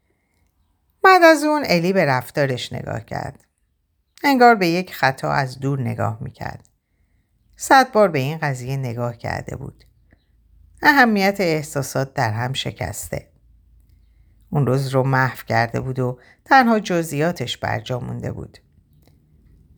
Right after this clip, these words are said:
لباس زیرش به شکلی نامناسب از زیر یک طرف شلوارش بیرون زده بود،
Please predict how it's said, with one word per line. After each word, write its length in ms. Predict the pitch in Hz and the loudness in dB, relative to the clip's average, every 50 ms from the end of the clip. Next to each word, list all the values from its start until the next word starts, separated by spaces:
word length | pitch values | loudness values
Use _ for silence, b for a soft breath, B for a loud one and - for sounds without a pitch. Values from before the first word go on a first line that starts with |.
| - _ - - | -20 _ 0 4
لباس 340 | 339 262 226 233 233 233 - | 4 6 6 6 4 2 -2
زیرش 440 | 214 185 190 196 185 180 180 180 - | -4 -2 0 0 2 2 2 0 -2
به 100 | - 151 | -6 -6
شکلی 400 | - - 170 156 160 - 160 156 | -4 -4 -4 -4 -4 -6 -6 -4
نامناسب 920 | 156 147 143 135 131 127 123 123 123 123 117 - - 143 139 135 139 135 135 | -2 -2 -2 0 0 -2 -2 -4 -4 -4 -4 -4 -2 0 2 2 2 0 -2
از 300 | - 117 127 131 120 117 | -6 -6 -6 -6 -4 -4
زیر 180 | 123 127 123 131 | -6 -6 -4 -2
یک 360 | 127 123 123 123 123 123 - | -2 -4 -2 -4 -6 -6 -4
طرف 340 | - 123 113 117 113 - 135 | -2 -2 -2 -2 -2 -4 -8
شلوارش 800 | - - - 120 107 107 117 120 113 120 123 117 113 - - b b b b b b b b - | -6 -4 -2 -2 -2 -2 -4 -4 -4 -4 -4 -4 -6 -8 -10 b b b b b b b b -4
بیرون 320 | - 156 139 127 127 120 | 0 0 2 2 2 0
زده 340 | 117 107 123 107 107 110 - | -2 -2 -4 -4 -4 -4 -8
بود، 260 | - 73 71 - _ | -8 -10 -14 -14 _